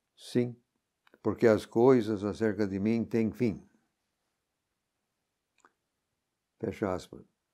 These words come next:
Então eles disseram: "Senhor, eis aqui duas espadas." E ele lhes disse: "É suficiente." Lembrar, por favor, que aquela co-, quando Jesus mandou os doze de dois em dois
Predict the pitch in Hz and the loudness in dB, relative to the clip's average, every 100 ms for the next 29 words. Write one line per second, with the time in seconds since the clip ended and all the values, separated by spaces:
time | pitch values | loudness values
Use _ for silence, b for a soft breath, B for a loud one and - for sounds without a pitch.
0 | _ - 98 135 131 127 131 160 117 98 | _ -12 -2 2 2 4 8 8 8 2
1 | 80 90 98 - 104 92 85 101 _ b | -2 -8 -8 -4 -2 -2 -4 -10 _ b
2 | b b b b _ _ _ _ - - | b b b b _ _ _ _ -20 -20
3 | _ - 123 101 131 208 - - 123 110 | _ -2 0 2 2 0 -6 0 6 6
4 | 98 98 117 131 113 113 95 131 147 185 | 6 2 2 2 2 -2 -2 0 2 0
5 | - 82 73 - _ _ _ _ _ _ | 0 -2 -2 -14 _ _ _ _ _ _
6 | _ _ _ - - 113 110 113 113 104 | _ _ _ -20 -8 2 4 6 4 2
7 | 95 104 - 110 - - 104 - 104 101 | -2 -4 -6 -12 -12 -6 -6 -6 -10 -10
8 | 101 - 60 _ _ _ _ _ _ _ | -12 -12 -16 _ _ _ _ _ _ _
9 | _ _ _ _ _ - 110 117 135 135 | _ _ _ _ _ -2 0 2 2 2
10 | - 123 127 90 92 85 110 101 98 - | -2 -4 -2 0 -2 -2 0 2 0 -2
11 | 127 127 127 - 92 135 139 117 123 110 | 0 0 0 -2 -2 0 -2 -2 -4 -2
12 | 151 135 135 123 120 123 117 104 90 107 | -2 -2 -4 -2 -2 -2 -2 -4 0 2
13 | 110 92 95 98 101 98 95 98 90 90 | 2 0 -6 -4 -2 -2 -2 -2 0 -2
14 | 80 - | -4 -16